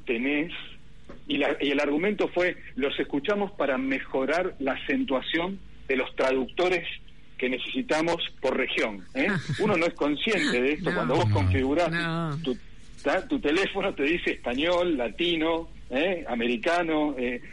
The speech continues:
Speaker 1: Bueno, en el otro extremo, una situación, eh, que no tiene precedentes, que es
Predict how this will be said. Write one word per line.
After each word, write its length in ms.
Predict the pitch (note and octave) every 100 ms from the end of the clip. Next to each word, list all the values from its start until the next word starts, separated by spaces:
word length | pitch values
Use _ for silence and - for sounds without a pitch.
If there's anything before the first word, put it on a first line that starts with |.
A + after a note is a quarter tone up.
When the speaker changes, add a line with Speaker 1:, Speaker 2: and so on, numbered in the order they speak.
| - - -
Speaker 1:
Bueno, 260 | C#3+ B2+ - - - C#3
en 140 | C#3
el 120 | D3
otro 280 | A3 A#3 C#3+
extremo, 560 | - A2+ G#2+ G2+ B2+ D3+ - -
una 160 | E3+ E3
situación, 540 | E3+ C3+ B2 E3+ E3+ E3+ - - - - -
eh, 200 | A#2 A#2 - -
que 120 | B2+
no 120 | E3
tiene 180 | G#3+ G#3+
precedentes, 720 | B2+ C3 C#3+ G3 C3 G#2+ G2+
que 280 | - B2
es 60 | A2